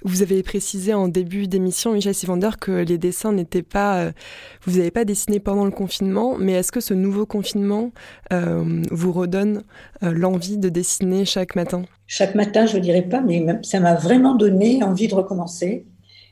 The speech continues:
Speaker 2: et je continue. Je continue, effectivement, je me vois, euh, le matin, j'ai envie de, de continuer et je, je le fais. <laughs>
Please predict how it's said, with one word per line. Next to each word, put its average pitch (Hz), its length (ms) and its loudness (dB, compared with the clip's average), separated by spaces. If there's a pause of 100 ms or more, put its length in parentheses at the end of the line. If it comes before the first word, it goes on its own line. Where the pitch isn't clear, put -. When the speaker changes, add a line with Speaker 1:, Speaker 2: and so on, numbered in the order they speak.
(120)
Speaker 2:
et 185 80 0
je 160 100 -2
continue. 135 460 0 (640)
Je 143 140 -8
continue, 160 480 -4
effectivement, 170 580 -2
je 196 100 -2
me 151 80 -2
vois, 170 300 4
euh, 147 240 2
le 143 80 -4
matin, 147 340 0
j'ai 160 160 0
envie 151 300 0
de, 151 260 -4 (520)
de 151 60 -12
continuer 147 520 -8 (560)
et 156 80 0
je, 147 120 -4 (300)
je 139 80 -8
le 139 60 -2
fais. - 300 -10 (120)
<laughs> - 60 -2